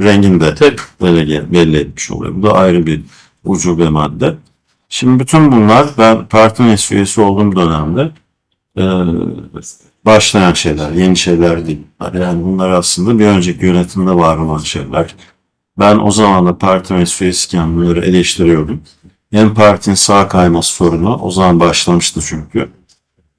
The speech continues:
Speaker 1: Ee, hem de parti içi demokrasinin feshedilmesi meselesi o zaman başladı ve hala da devam ediyor.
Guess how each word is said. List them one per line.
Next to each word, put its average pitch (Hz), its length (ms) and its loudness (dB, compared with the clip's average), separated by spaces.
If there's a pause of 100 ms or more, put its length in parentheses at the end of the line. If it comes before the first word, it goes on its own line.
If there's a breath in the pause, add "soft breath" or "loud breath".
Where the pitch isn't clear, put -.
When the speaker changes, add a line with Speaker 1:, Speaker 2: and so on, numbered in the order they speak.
(120)
Speaker 1:
Ee, 98 100 2
hem 101 520 4
de 127 260 4 (100)
parti 107 320 4
içi - 180 -4
demokrasinin 101 800 2 (380)
feshedilmesi 85 880 2 (760 soft breath)
meselesi 85 720 0
o 78 120 2
zaman 98 340 2
başladı 90 420 -2
ve 131 60 0
hala 113 420 4
da 117 120 2
devam 101 380 2
ediyor. - 240 -12